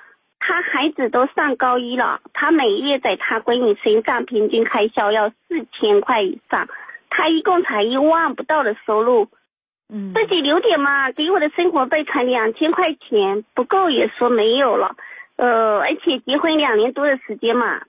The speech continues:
Speaker 1: 他不和我要孩子。我一提孩子，他说压力大。
Speaker 2: 嗯。
Speaker 1: 现在呢，经济状况也不允许。可是呢，我年纪又大了，我想要个孩子，有个属于我们的家。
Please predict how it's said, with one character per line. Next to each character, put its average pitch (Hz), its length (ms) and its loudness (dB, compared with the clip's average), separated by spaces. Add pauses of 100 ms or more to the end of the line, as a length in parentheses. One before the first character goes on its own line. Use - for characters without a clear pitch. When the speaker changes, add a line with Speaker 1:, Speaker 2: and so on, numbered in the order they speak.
Speaker 1:
他 254 480 -2
不 349 160 0
和 214 300 0
我 208 360 2
要 226 300 0
孩 - 420 -4 (100)
子。 165 160 -2 (520)
我 214 240 4
一 320 140 0
提 311 220 0
孩 269 240 0
子， 240 380 0
他 302 200 -2
说 330 160 0
压 320 200 2
力 359 160 0
大。 359 380 -4 (560)
Speaker 2:
嗯。 220 120 -8
Speaker 1:
现 392 120 2
在 440 120 4
呢， 403 220 2
经 381 200 0
济 415 120 0
状 359 320 0
况 370 360 0
也 254 120 0
不 339 140 -2
允 294 240 2
许。 - 400 -4 (500)
可 285 200 2
是 - 160 -2
呢， 403 100 4 (520)
我 247 120 0
年 269 240 2
纪 349 140 -2
又 262 100 2
大 269 320 -2
了， 185 360 -4
我 214 160 -2
想 247 200 0
要 285 140 0
个 269 100 -2
孩 214 320 -2
子， 202 400 -2
有 190 120 2
个 269 120 2
属 240 200 0
于 208 100 0
我 226 160 2
们 214 160 2
的 240 100 0
家。 226 340 -2